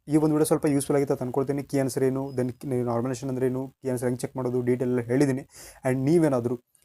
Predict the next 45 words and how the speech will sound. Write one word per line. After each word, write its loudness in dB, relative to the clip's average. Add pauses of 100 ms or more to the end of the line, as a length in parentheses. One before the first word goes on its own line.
(180)
ಆ, -2 (260)
ಚೆನ್ನಾಗಿ 0
ಪ್ರಿಪರೇಷನ್ -2
ಮಾಡಿದ್ರೆ 0
ಮಾಡಿರಿ, 4
ಇನ್ನೂ -4
ಸರ್ 2
ಇಲ್ಲ, 4
ಇನ್ನೂ -2
ಸರ್ -6
ಚೆನ್ನಾಗಿ 0
ಆಗಿ-, 2
ಚೆನ್ನಾಗಿ 0
ಆಗಿಲ್ಲ 4
ನನ್ನ -2
ಪ್ರಿಪರೇಷನ್ -8
ಅಂತಂದರೆ -8
so -6
ನೆಕ್ಸ್ಟ್ -2
ಎಕ್ಸಾಮ್ಸ್‌ಗೆ -4
ಪ್ರಿಪರೇಷನ್ -2
ಮಾಡಿರಿ. -4 (100)
ನೀವೇನಾದರೂ 4
ಎನ್ -6
ಟಿ -4
ಪಿ -12
ಸಿ -16
ಪ್ರಿಪರೇಷನ್ -8
ಮಾಡ್ತಾ 2
ಇದ್ರೆ -2
ಸ್ಕ್ರೀನ್ 0
ಮುಖಾಂತರ 0
ಈ 2
ಒಂದು 0
ನೋಟ್ಸನ್ನು -4
ತೊಗೊಂಡು -4
ಪ್ರಿಪರೇಷನ್ -6
ಮಾಡಿರಿ, -4
ಹಂಡ್ರೆಡ್ -4
ಪರ್ಸೆಂಟ್ -6
ನಿಮಗೆ -2
ಯೂಸ್‌ಫುಲ್ -2
ಆಗುತ್ತೆ. -4
Most -2
important -8